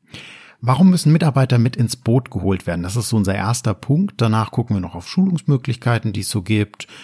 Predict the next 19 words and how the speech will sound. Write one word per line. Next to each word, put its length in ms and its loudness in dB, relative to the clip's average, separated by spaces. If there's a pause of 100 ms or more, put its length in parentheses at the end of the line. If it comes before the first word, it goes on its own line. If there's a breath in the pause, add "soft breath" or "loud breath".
(140 loud breath)
Was 140 -8
für 120 -2
Methoden 560 2
könnten 320 -2
passend 400 -4
sein? 340 -4
Und 460 0
wir 120 0
haben 200 0
auch 140 -4
noch 140 -6
was 200 -10
Eigenes 500 0
mitgebracht 680 -6
heute, 340 -2
nämlich 320 -4
unser 240 -4
Nubo 280 -4
Playbook. 600 -6